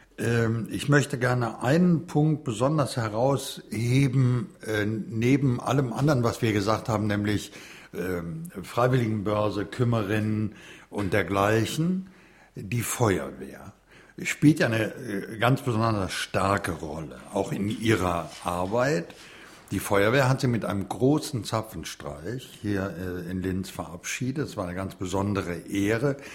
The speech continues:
Es gibt irgendwie auch eine besondere Beziehung zwischen dem Bürgermeister Fischer und der Feuerwehr. Ist das so?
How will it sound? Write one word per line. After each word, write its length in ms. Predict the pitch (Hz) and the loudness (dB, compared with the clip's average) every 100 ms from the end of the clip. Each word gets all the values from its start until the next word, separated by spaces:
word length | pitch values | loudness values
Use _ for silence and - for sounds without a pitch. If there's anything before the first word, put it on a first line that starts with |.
| - | -12
Es 120 | 127 - | -8 -4
gibt 220 | 202 208 | -4 0
irgendwie 260 | 175 147 | 2 2
auch 160 | 90 90 | 0 0
eine 100 | 139 | 0
besondere 460 | 190 180 180 165 143 | 0 0 0 2 2
Beziehung 600 | 123 - - 98 73 71 | 0 -2 -2 -2 -4 -8
zwischen 340 | 95 82 101 | -8 -6 -6
dem 380 | 85 80 78 76 92 | -6 -8 -10 -12 -8
Bürgermeister 720 | 90 87 87 87 92 - 85 | -6 -4 -4 -2 -4 -4 -8
Fischer 600 | - 107 - 127 113 90 | -6 -6 -2 0 0 -2
und 220 | 101 95 | -6 -4
der 100 | 82 | -6
Feuerwehr. 580 | - 80 76 73 76 80 | -10 -14 -14 -14 -14 -12
Ist 180 | 90 - | -10 -10
das 120 | 117 | -8
so? 240 | - 180 | -6 -6